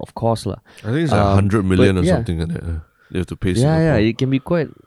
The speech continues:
Speaker 1: yeah, it can be quite significant, which is still much less than the twenty-seven billion or something that this
Speaker 2: Mm,
Speaker 1: was
Speaker 2: mm.
Speaker 1: meant to cost Malaysia. But if you imagine the companies, like, the,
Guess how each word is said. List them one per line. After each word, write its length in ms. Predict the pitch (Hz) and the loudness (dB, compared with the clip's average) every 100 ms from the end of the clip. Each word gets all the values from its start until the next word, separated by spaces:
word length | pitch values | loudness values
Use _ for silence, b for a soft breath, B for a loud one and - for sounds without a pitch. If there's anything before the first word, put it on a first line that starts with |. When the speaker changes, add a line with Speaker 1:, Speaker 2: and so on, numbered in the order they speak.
| 50 - | -20 -18
Speaker 1:
yeah, 220 | - 143 139 | -4 0 2
it 80 | |
can 140 | 110 117 | 2 0
be 80 | 123 | 0
quite 180 | 156 | -2
significant, 400 | 123 110 107 123 | -2 -4 0 2
which 180 | 110 143 | 2 0
is 120 | 160 | -2
still 200 | - 247 | -4 -2
much 380 | 175 110 123 - | 0 2 0 2
less 300 | 113 117 117 | 2 2 0
than 100 | 101 | -2
the 80 | 92 | -4
twenty-seven 600 | - 95 98 101 107 110 | -2 -2 -2 -2 -2 0
billion 360 | 101 104 104 98 | 0 2 2 0
or 60 | |
something 300 | 92 95 101 95 | -6 -6 -6 -4
that 100 | 98 87 | -4 -4
this 160 | 82 | -4
Speaker 2:
Mm, 20 | 90 | -4
Speaker 1:
was 140 | 92 76 | -6 -8
Speaker 2:
mm. 40 | b b - | b b -2
Speaker 1:
meant 220 | 101 98 | -2 0
to 80 | 92 | -4
cost 280 | - 101 95 | -2 -4 -2
Malaysia. 360 | 95 95 101 | -2 0 0
But 200 | 95 92 B B B | 0 -2 B B B
if 80 | 139 | -2
you 80 | 156 | 0
imagine 280 | 180 214 | 0 0
the 80 | 156 | -2
companies, 440 | - 107 123 143 101 | -2 -2 0 2 2
like, 200 | 98 110 | 0 2
the, 320 | 123 117 | 2 2